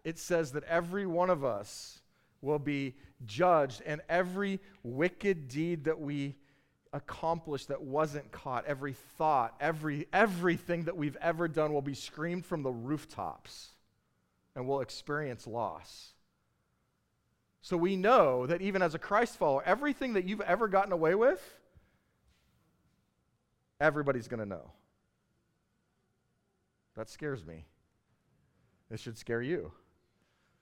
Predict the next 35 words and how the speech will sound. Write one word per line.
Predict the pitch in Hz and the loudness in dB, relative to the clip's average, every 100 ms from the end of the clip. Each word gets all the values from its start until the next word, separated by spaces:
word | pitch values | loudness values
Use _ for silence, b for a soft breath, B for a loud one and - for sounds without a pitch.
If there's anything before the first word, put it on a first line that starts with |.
| _ _ _ _ | _ _ _ _
right? | 104 135 - _ - | -14 -14 -16 _ -8
I | |
mean, | 131 139 139 - | -4 -4 -4 -12
we're | 139 147 | -8 -2
gonna, | 165 151 - - | 0 -2 -4 -6
things | 175 165 | -4 -2
are | |
gonna | 156 143 | -2 -2
come | - 143 | -2 2
out | 170 | 2
that | 147 | 4
I've | 131 147 | 2 2
forgotten | 127 131 143 | 2 0 2
I | 135 | 0
did. | 143 185 85 110 b b b _ _ _ _ _ _ _ _ _ _ _ _ _ _ _ _ _ _ _ _ _ _ _ _ _ _ _ _ - | 0 0 -2 -10 b b b _ _ _ _ _ _ _ _ _ _ _ _ _ _ _ _ _ _ _ _ _ _ _ _ _ _ _ _ -14
And | 131 | -6
in | 139 | -2
that | 143 160 | 0 0
moment, | 160 196 156 | 4 4 4
it | 135 | 0
says | 151 | -6
that | 135 143 | -4 -2
we'll | 135 | -2
experience, | 135 - 156 151 139 123 113 - - _ _ _ _ | -4 -6 -4 -2 -2 -6 -10 -18 -20 _ _ _ _
you | - | -8
know, | 113 113 | -6 -4
a | |
little | 135 156 151 | -6 -2 -4
bit | 143 | -2
of | 127 | -6
pain. | 165 180 98 87 95 _ _ _ _ _ _ _ _ _ _ _ _ _ _ _ _ _ _ _ _ _ _ _ | -6 -10 -12 -16 -20 _ _ _ _ _ _ _ _ _ _ _ _ _ _ _ _ _ _ _ _ _ _ _
We | 139 170 | -4 -2
know | 147 147 202 | 2 6 6
the | 165 147 - | 4 0 -4
end. | 147 135 87 85 | -8 -8 -12 -18